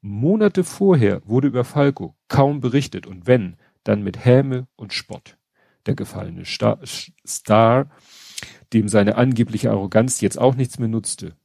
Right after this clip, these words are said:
Vielleicht war das eine Art Rache der Journalisten, die Falco des Öfteren verprellt hatte.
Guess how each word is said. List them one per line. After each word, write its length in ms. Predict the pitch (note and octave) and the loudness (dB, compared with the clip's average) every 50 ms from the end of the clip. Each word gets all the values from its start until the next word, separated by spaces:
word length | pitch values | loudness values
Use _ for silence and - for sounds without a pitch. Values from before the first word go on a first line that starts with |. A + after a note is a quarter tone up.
| _ _ _ _ _ _ _ _ | _ _ _ _ _ _ _ _
Vielleicht 400 | - - C#3+ F3+ A3 G3+ - - | -10 -2 2 4 4 4 4 2
war 80 | G#3 F#3+ | 2 2
das 160 | F#3 - - | 2 0 -2
eine 240 | C#3+ D#3+ D#3+ C#3+ - | 0 0 0 2 4
Art 200 | C#3+ D3 C#3 B2+ | 2 2 2 2
Rache 220 | C3+ C3 - C#3+ | 0 0 0 -4
der 120 | A#2+ A#2+ | -6 -6
Journalisten, 580 | G#2+ B2 A#2+ A#2+ A#2 A2 C3+ D#3 - - - G#2+ | -6 -4 -2 0 0 0 0 -2 -4 -6 -10 -12
die 80 | F2+ F#2+ | -12 -10
Falco 360 | - - A2+ A2+ A#2+ - A#2 | -2 2 2 2 2 2 -2
des 180 | - G2 - | -4 -4 -4
Öfteren 400 | - A#2+ - - - A2 G#2+ G2+ | -4 -6 -6 -4 -4 -4 -4 -6
verprellt 500 | - - A2 - - - C3 C3+ B2 - | -6 -8 -10 -6 0 2 2 2 2 -2
hatte. 240 | G2+ - - - - | -10 -12 -14 -16 -20